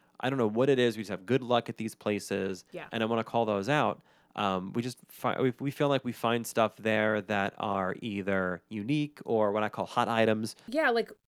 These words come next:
Speaker 2: uh, that's one thing we noticed when we were in Disneyland Paris, because they don't,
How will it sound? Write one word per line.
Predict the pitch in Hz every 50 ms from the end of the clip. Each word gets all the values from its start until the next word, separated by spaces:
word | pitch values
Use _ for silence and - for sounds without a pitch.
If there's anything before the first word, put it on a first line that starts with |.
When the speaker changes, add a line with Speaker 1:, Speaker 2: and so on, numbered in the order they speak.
| _ _ _ -
Speaker 2:
uh, | 254 254 247 240
that's | 202 240 254 359 415 -
one | 403 392 359
thing | 381 370 330
we | 320 302 277
noticed | 240 247 247 247 247 240 240 - - - -
when | - 220 226 226 226
we | 220 220
were | 220 214 208
in | 202 202
Disneyland | 202 196 196 196 190 180 180 -
Paris, | - 196 196 202 196 175 160 -
because | - 196 190 - 196 190 180 180 180 180 170 - - - _ _ _ _ _ _ _ _ _ _ _
they | 196 190
don't, | 214 233 233 -